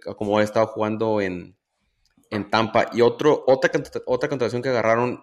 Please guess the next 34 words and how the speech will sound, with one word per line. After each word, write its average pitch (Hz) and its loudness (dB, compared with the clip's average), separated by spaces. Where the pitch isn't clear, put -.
que 101 -2
yo 107 -2
considero 117 0
va 113 6
a 113 -6
ser 113 -4
clave 110 2
ahí, 113 0
va 110 4
a 104 -2
ser 117 2
Hunter 113 0
Renfroe, 110 0
que 110 -2
Hunter 113 2
Renfroe 120 2
la 113 -2
temporada 107 2
pasada 110 0
con 107 -6
Boston 117 -2
levantó 101 4
bastante, 123 0
el 104 2
outfield 110 0
fue 113 4
el, 113 0
si 113 -4
mal 117 0
no 123 2
estoy, 120 4
líder 123 6
en 120 0
asistencias, 123 -4